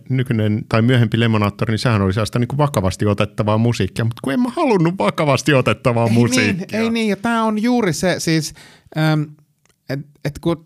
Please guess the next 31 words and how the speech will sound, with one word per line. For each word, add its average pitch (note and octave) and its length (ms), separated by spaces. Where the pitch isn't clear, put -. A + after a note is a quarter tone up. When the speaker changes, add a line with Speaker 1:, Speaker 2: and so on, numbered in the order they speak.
Speaker 2:
on F3 120
niinku F#3 140
tietyt E3+ 380
jutut, D#3+ 280
jotka A#2+ 140
kolahtaa, A2 440
se D3 140
Lemonaattorin C3+ 640
Yellow C3 300
kolahti A#2 380
niinku A#2 440
ihan D3 280
silleen, C3+ 340
et, B2+ 100
et D#3 120
mitä G#3+ 260
tää A2+ 340
on, D#3+ 340
miten E3+ 280
voi C#3+ 160
olla C3+ 140
näin D3+ 380
hyvä B2 280
levy, A2+ 360
ja A2+ 300
miksi C#3 220
mä C3 60
kuuntelen A#2+ 480
tätä - 240
näin B2 220
paljon. A2+ 380